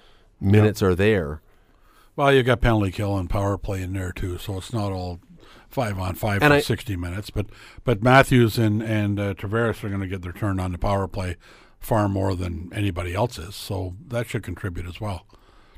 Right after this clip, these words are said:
Speaker 2: Now, they're not killing penalties, or Matthews doesn't kill a lot of penalties for him, so.
Speaker 1: No, but, but even then, uh, as you point out, your time on the power play should more than
Speaker 2: Yeah, should boost it
Speaker 1: compensate
Speaker 2: up.
Speaker 1: for that. It should, 'cause they're getting, they're getting plenty of turns. I,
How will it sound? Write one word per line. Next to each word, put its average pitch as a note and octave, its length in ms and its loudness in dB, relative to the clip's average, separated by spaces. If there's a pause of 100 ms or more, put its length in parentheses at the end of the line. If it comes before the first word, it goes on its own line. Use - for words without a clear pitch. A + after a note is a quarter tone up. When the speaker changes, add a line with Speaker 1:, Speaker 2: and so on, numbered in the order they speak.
(100)
Speaker 2:
Now, B2 80 4
they're B2 120 2
not D3 220 6
killing C3+ 300 2
penalties, C3 500 0 (1300)
or G#2+ 280 -2
Matthews A#2+ 400 0
doesn't A2 260 -2
kill B2 120 -2
a G#2+ 40 -2
lot G#2 200 0
of G2 60 -4
penalties G#2+ 320 -2
for A2+ 200 -8
him, A#2+ 140 -8
so. F#2 380 -14
Speaker 1:
No, A#2 260 0
but, C#3+ 240 4
but C3 160 8
even B2+ 240 6
then, B2 460 4 (500)
uh, G#2+ 220 4
as G#2+ 240 2
you A2+ 80 2
point A2 320 4
out, G#2+ 200 4
your G2 160 0
time A#2 280 4
on G2 100 6
the F2 80 0
power B2 300 4
play F2 300 -2
should F2+ 220 -4
more F2+ 280 4
than F2+ 200 0
Speaker 2:
Yeah, F2 140 0
should - 180 -12
boost A#2 40 -2
it - 20 6
Speaker 1:
compensate A2 520 4
Speaker 2:
up. - 40 -14
Speaker 1:
for A2 80 2
that. E2+ 240 -2
It E2+ 60 -4
should, G2 260 -6
'cause G#2 140 2
they're A2+ 160 4
getting, G2+ 240 0
they're G#2+ 120 0
getting G2+ 600 -2
plenty F#2+ 260 2
of E2 80 -4
turns. F2+ 320 -2
I, D3+ 200 2